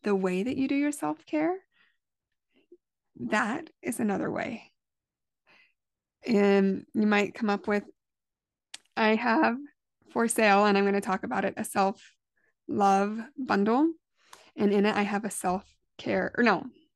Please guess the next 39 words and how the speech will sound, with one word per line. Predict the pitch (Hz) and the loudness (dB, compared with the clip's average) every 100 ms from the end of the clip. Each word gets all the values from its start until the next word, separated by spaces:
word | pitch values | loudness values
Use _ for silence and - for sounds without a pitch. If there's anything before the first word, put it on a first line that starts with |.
| _ | _
I | 330 | 0
keep | 370 349 | 2 4
saying | 302 | 4
self-care, | 285 214 - 85 - _ _ _ | 4 2 0 -2 -4 _ _ _
self-compassion | - 202 - 220 202 180 - 202 190 | -2 0 2 0 2 0 0 0 2
bingo | 185 190 214 | 2 0 -2
card. | - 233 269 330 - _ _ _ _ _ | -4 -2 -2 -4 -8 _ _ _ _ _
And | 247 | -2
if | 262 | 0
you | 269 | 2
don't | 269 254 | 2 2
end | 226 | 2
up | 202 | 0
getting | 202 190 180 | 0 -2 -4
the | |
bundle, | - 180 185 - | -4 -4 -4 -4
that's | - - | -6 -8
fine. | - - - 208 - | -8 -8 -8 -10 -6
But | - | 0
you | 208 | 2
can | 214 233 | 4 4
make | 196 277 - | 4 2 0
yourself | 247 - 214 226 | -2 -2 -2 -2
a | |
bingo, | 220 302 339 277 - | 2 4 4 0 -6
bingo | - 285 208 | -2 2 2
card | 202 - 165 247 | 0 -4 -6 -6
with | 285 202 - - | -4 -6 -6 -6
all | 208 | -2
of | 214 233 | 0 2
the | |
different | 220 226 233 180 | 2 2 -2 -2
ways | 175 185 233 | -2 -2 -4
that | - | -6
you | 202 | -4
might | 214 208 | -2 -4
show | - 185 | -2 0
yourself | 185 214 - 190 | 2 0 -2 -4
love | 208 220 202 | 0 2 2